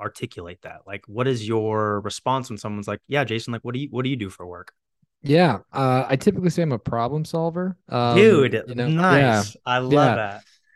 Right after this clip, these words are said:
Speaker 2: Yeah, you know,
Speaker 1: Great.
Speaker 2: because, you know, when we're solving problems, we, we, we give, our, we, there's value in that,
Speaker 1: Right,
Speaker 2: right?
Speaker 1: right.
Speaker 2: And so when you look at,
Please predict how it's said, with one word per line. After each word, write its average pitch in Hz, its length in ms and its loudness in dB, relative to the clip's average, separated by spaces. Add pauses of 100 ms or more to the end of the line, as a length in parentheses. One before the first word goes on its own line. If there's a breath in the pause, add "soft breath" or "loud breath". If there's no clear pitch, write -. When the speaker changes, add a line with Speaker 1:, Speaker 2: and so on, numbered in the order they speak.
(520 soft breath)
Speaker 2:
Yeah, 247 180 8
you 220 100 6
know, 226 100 4
Speaker 1:
Great. 196 120 2
Speaker 2:
because, 175 400 4
you 190 80 6
know, 180 200 8
when 175 220 2
we're 190 200 2
solving 208 500 -4
problems, 135 880 -6
we, 135 280 -4
we, 131 280 4 (120)
we 123 180 -2 (400)
give, 101 180 -4
our, 110 160 -8
we, 117 240 -8
there's 110 240 -2
value 127 420 4
in 87 100 -8
that, - 180 -18 (180)
Speaker 1:
Right, 113 120 -2
Speaker 2:
right? 113 260 0 (200)
Speaker 1:
right. 107 160 -4
Speaker 2:
And 120 320 2
so 123 520 0
when 123 500 -4
you 131 240 -2
look 151 320 -2
at, 147 320 0